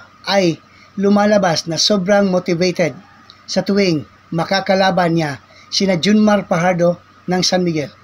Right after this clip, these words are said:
"Kung naghahangad kang maging mahusay, kailangan mong sundan ang isa." Ganyan ang mindset ni, ng terra firma big man na si Isaac Go, lalo na nang makipag-square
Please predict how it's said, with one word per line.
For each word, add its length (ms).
"Kung 160
naghahangad 720
kang 320
maging 320
mahusay, 640
kailangan 480
mong 240
sundan 400
ang 160
isa." 400
Ganyan 480
ang 80
mindset 560
ni, 320
ng 240
terra 240
firma 560
big 240
man 240
na 80
si 160
Isaac 320
Go, 240
lalo 320
na 160
nang 320
makipag-square 880